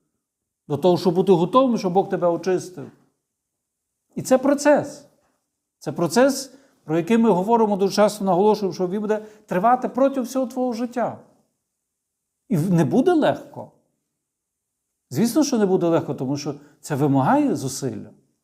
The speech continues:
Але потім будеш бачити ці плоди. Плоди того, що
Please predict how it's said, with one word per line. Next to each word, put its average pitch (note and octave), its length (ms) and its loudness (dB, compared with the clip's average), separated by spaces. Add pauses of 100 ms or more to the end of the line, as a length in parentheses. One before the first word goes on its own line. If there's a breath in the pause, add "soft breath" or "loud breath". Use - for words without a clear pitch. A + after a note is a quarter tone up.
(1500)
Але D#3+ 300 4
потім G3 840 0 (220)
будеш E3 320 -4
бачити D#3 460 -2
ці F#3+ 160 -10
плоди. A3 500 -8 (1900)
Плоди D#3 320 4
того, G#3 240 4
що F3 180 -4